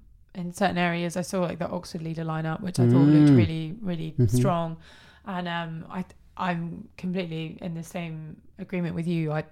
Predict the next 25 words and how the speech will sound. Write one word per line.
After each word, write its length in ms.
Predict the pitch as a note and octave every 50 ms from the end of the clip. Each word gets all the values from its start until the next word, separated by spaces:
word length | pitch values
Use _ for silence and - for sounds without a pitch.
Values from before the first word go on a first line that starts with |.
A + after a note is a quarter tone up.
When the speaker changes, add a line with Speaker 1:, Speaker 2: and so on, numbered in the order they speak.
| -
Speaker 1:
I 100 | - F3
wanna 260 | E3 D#3+ F3 F3 E3 D#3+
see 260 | - - - F3+ E3+
people, 640 | - - F#3 F3 - - - E3 D#3+ D#3+ D#3+ D#3+ - - - - - - - - - - - - - _ -
uh, 460 | A3 F3+ F3 E3+ D#3+ D#3+ D3+ D3+ - - -
live 180 | G#3 G#3 G#3
up 160 | G#3+ G3 - -
to 100 | - F#3+
the 80 | F3+ F3+
commitments 580 | - G3+ G#3 A3+ A#3 G#3+ F3+ E3+ - - -
that 120 | - - F3+
they 140 | F#3 F3+
made, 400 | F3 F3+ F3 F3 E3+ E3 D#3+ - - - _ _ _ - - _ _ _ _ _ - - - _
you 140 | - G3 F#3
know, 240 | F3 E3 D#3+ D#3+ D#3+ - -
in 180 | - E3+ F3
word, 380 | F3 F3+ E3+ - - F3+ F3 - - -
and 300 | - F3 E3+ E3+ F3 F#3
let's 220 | F3+ F3+ - - -
see 160 | - G3 F#3
the 80 | F3+ F#3+
action 380 | G3+ - - - - - F3+
now. 320 | E3+ E3+ D#3+ E3 F3+ F#3 - F#3
And 320 | F3+ E3+ F3 F3 F3 - -
if, 180 | - G#3 E3+